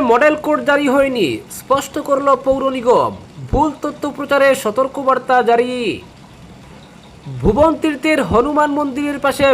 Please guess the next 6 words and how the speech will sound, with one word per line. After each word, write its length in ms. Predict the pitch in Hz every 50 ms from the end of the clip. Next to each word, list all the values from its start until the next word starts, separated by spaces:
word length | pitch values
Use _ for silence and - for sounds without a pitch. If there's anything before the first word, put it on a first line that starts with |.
| 202 156
ভিনধর্মীদের 680 | 175 269 294 285 254 302 302 294 294 285 240 294 277 254
নিষিদ্ধ 360 | 220 233 214 - 302 254 240 302 294
মাংস 280 | 254 233 233 240 233 -
রান্না, 420 | 285 269 269 262 262 262 247 240 160 131 107 87 - - - - - - -
থানায় 360 | - 208 220 247 262 262 254
মামলা। 400 | 226 233 240 233 240 247 240 240